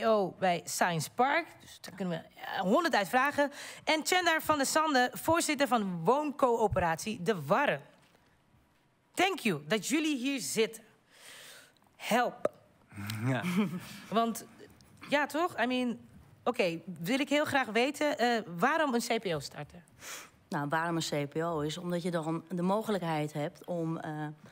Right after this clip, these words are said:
Speaker 3: datgene te bouwen waar je zelf, eh, eh, in de meest ideale situatie zou willen wonen.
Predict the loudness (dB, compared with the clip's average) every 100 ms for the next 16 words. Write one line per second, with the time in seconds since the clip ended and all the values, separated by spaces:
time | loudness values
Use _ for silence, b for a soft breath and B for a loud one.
0 | B _ -4 -4 -2 -2 0 0 -2 -4
1 | -6 -6 -2 0 0 -2 -2 -6 -6 -4
2 | -4 -4 -4 -4 -4 -8 -12 -12 -10 -12
3 | B B B B -12 -8 -6 -8 -8 -6
4 | -4 -2 -2 -4 -6 -4 -4 -4 -6 -10
5 | -6 -6 -6 -8 -6 -6 -6 -6 -6 -8
6 | -10